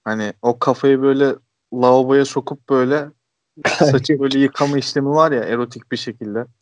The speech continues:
Speaker 2: Keyif almadan yapılacak bir şey değil o işlem ya.
Speaker 1: Evet ya, ona hani böyle bir şey yapıyor iyice böyle bir ne bileyim. Dikkat et o işlem zaten normalinden her zaman uzun sürer berberde. <laughs>
Speaker 2: Kesinlikle öyle ya.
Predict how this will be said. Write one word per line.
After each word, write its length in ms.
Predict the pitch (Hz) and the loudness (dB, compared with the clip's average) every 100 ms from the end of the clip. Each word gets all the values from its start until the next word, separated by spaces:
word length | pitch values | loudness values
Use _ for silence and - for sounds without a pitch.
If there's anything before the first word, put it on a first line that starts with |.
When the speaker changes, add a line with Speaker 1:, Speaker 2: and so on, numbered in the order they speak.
| _ | _
Speaker 2:
Keyif 360 | - 131 127 | -2 -2 0
almadan 340 | 156 147 139 131 | 0 2 2 0
yapılacak 600 | 131 131 131 127 131 - | -2 -4 -2 0 -2 -2
bir 40 | |
şey 240 | - 123 117 | -2 0 2
değil 180 | 127 120 | 2 2
o 100 | 110 | -2
işlem 420 | 104 - 101 98 | -4 -8 -8 -8
ya. 120 | 101 110 _ _ _ - | -10 -12 _ _ _ -2
Speaker 1:
Evet 400 | 135 160 143 - | 6 6 6 2
ya, 180 | 120 - | 0 2
ona 220 | 127 139 | 2 2
hani 220 | 143 143 | 2 2
böyle 360 | 147 143 143 139 | 4 4 4 2
bir 200 | 143 - _ | -2 -4 _
şey 320 | - - 139 | -12 -4 -2
yapıyor 340 | 139 123 - 113 | -2 -6 -6 -6
iyice 300 | 113 110 113 | -6 -4 -4
böyle 300 | 110 110 113 | -4 -4 -4
bir 100 | 113 | -4
ne 160 | 127 131 | -4 -2
bileyim. 360 | 120 113 98 110 | -4 -4 -6 -6
Dikkat 300 | 131 - 190 | -2 2 4
et 160 | 170 | 6
o 100 | 147 | 6
işlem 380 | 147 - 170 165 | 4 4 0 2
zaten 380 | 165 165 170 160 | 2 2 0 2
normalinden 580 | 156 156 165 165 165 165 | 2 2 0 0 0 0
her 120 | 165 | 0
zaman 280 | 160 165 151 | 0 -2 -2
uzun 220 | 143 147 | -4 -6
sürer 380 | 147 120 110 104 | -6 -4 -4 -2
berberde. 480 | 107 104 104 101 131 - - - | -2 -2 -4 -4 -6 -6 -6 -10
<laughs> 340 | - - - | -20 -16 -12
Speaker 2:
Kesinlikle 560 | 127 165 143 156 - 127 | -10 -6 0 0 2 2
öyle 160 | 117 113 | 0 0
ya. 240 | 107 117 | -8 -14